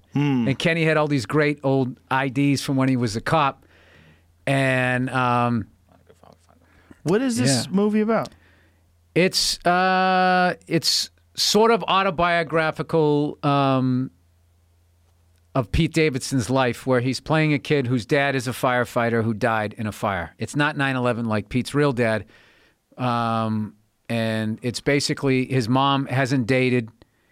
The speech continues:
Speaker 2: They just sort of froze, which I, I, you know, I think was something that kinda happened in, in his family. And then all of a sudden his mother started dating and it was weird for him. So basically, uh,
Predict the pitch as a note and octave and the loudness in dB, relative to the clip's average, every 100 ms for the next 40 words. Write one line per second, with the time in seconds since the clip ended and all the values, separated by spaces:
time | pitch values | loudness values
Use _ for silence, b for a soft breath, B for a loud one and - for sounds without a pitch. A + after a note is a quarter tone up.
0 | b b A#2 B2 C#3 - D#3 C3+ A#2 - | b b -4 -2 0 0 2 2 0 -6
1 | _ - - E3+ B2+ G2 - - _ _ | _ -8 0 0 0 -4 -12 -20 _ _
2 | _ _ _ _ A#2 A2+ - A#2+ A#2+ - | _ _ _ _ -6 -6 -6 -4 -4 -2
3 | B2+ - D3 C3 A2+ - - A#2 B2+ A2+ | -6 -2 -2 0 -2 -6 -6 -4 -4 -4
4 | - A#2+ B2 A#2 C3 A#2+ A2+ A#2 A#2+ A2+ | -4 -4 -2 -4 -2 -4 -4 -4 -4 -8
5 | G#2 _ _ _ _ _ _ _ _ _ | -8 _ _ _ _ _ _ _ _ _
6 | _ - A#2 A#2 A#2+ B2 - C#3 B2 G2+ | _ -12 -10 -4 -2 -2 -2 -2 -2 -4
7 | F2+ G#2+ G#2+ A#2 A#2 A2+ C#3 A#2 G2+ A2 | -8 -6 -4 -2 -4 -4 -4 -4 -4 -4
8 | A2 - A2+ F#2+ A2 A2 G#2 G#2 G#2 G2 | -2 -4 -4 -4 -4 -2 -4 -6 -6 -6
9 | G#2+ G#2 - F#2 E2 b b b b - | -2 -4 -4 -8 -10 b b b b -10
10 | A2 B2+ A#2 C#3 - A#2 A2 G#2+ A2 - | -4 -4 -2 -6 -4 -4 -2 -4 -6 -6
11 | A2+ G#2 G2+ G2 F#2+ | -4 -2 -4 -4 -8